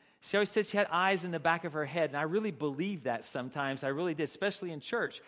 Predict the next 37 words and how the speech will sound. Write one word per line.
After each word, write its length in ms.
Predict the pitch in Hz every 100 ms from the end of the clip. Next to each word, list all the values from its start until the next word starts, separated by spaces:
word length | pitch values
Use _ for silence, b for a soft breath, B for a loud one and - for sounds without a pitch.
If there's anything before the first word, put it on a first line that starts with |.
| B -
She, 200 | - 185
she 220 | - 185
did, 420 | 175 240 180 131 b -
because 200 | 180 185
she, 300 | - 196 165
she 160 | -
would 140 | 208 190
know 180 | 175 233
what 160 | 214
I 120 | 180
was 180 | 160 147
doing, 360 | 131 220 226 165
and 80 | 156
she 160 | -
wasn't 360 | 185 208 190 175
in, 200 | 180 196 B B
anywhere 440 | - 208 196 196 180
around, 260 | 208 196
because 280 | 170 175 151
God 280 | 147 180 175
speaks 460 | - - 196 -
to 120 | - 175
moms 460 | 165 190 175 151
in, 100 | 160 B B
in 100 | 165
powerful 600 | 160 - 175 175 170 160
ways. 420 | 151 196 175 151 - B B 180
And 120 | 180
so 160 | -
he's 200 | 180 190
everywhere 520 | 190 196 196 190 185 180
at 140 | 175 156
once. 260 | 185 175
"Hallowed 460 | - 175 185 190 165
be 180 | 185 175 b b
thy 140 | 175 175
name." 160 | 190